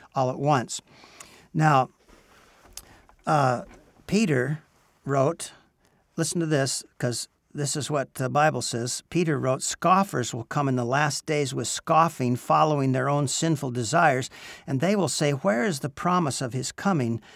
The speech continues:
For ever since the fathers fell asleep, all things are continuing as they were from the beginning of creation." For they deliberately overlooked this fact that the heavens existed long ago, and the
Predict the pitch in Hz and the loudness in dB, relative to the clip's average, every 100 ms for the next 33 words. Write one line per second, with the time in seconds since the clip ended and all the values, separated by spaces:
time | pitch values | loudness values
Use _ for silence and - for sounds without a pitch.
0 | - - - 165 185 202 - 180 - 143 | -16 -10 -4 0 2 2 2 0 0 -6
1 | - 165 175 160 131 - 156 143 123 - | 0 4 4 2 -2 -2 -2 0 -4 -2
2 | 190 151 - - 160 180 - 175 160 139 | -2 -2 -2 2 4 4 0 -2 0 0
3 | 135 - 135 135 - 208 196 139 120 117 | -2 -2 -6 -6 -2 0 2 2 0 -2
4 | 143 - 135 - 139 139 131 147 156 - | -4 -4 -4 -4 -6 -4 -2 -2 -2 -4
5 | 131 127 117 123 117 - 190 143 123 113 | -4 -2 -4 -6 -8 -6 -2 0 0 -2
6 | - - 143 160 202 - - - - - | -8 -10 -6 -2 -2 -2 -6 -10 -14 -20
7 | _ _ _ - - - - - 156 151 | _ _ _ -20 -20 -20 -20 -6 0 0
8 | 127 147 151 208 196 - 123 143 147 143 | 2 2 4 4 2 -2 -4 -4 -4 -2
9 | 160 180 160 156 - 180 131 - 131 - | -2 -2 -4 -6 -2 0 2 0 -8 -8
10 | 120 135 190 151 120 131 113 113 170 156 | -6 0 0 0 -2 -4 -8 -4 -4 -4
11 | 131 120 123 147 143 139 143 127 127 123 | -8 -4 0 0 -2 0 2 2 0 -4
12 | 123 | -6